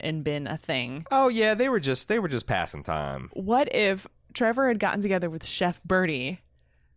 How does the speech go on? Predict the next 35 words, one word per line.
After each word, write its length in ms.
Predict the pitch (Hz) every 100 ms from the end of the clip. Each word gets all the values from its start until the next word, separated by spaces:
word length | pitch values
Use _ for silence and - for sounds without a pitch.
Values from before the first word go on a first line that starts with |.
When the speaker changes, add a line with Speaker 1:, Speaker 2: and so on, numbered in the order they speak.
| _ _ _ _ -
Speaker 1:
in 100 | 180
the 120 | 160
afterlife? 720 | 131 - 151 82 87 165 - -
That 320 | 165 240 240
would 120 | 233
have 60 | 220
been 100 | 220
a 60 |
fun 280 | - 202 208
pairing 540 | 208 277 190 101 202 - -
if 140 | 190
we're 80 | 190
gonna 140 | 196
go 160 | 190 190
for 100 | 165
camp. 480 | - 208 170 - -
You 140 | 202
know, 120 | 190
they 120 | 165 165
joked 400 | 202 214 226 240
with 140 | 233
each 180 | 220 240
other 300 | 214 220 214
about, 400 | 202 196 190 - - - - _ _ _ -
uh, 340 | 175 156 143 -
you 120 | 185
know, 360 | 165 151 127 175 202 _ - 190 - -
in 140 | - 196
the 80 | 180
first 320 | 226 226 -
few 260 | 226 208
or 140 | 185 170
the 80 | 165
first 260 | 196 190
night, 460 | 175 175 180 -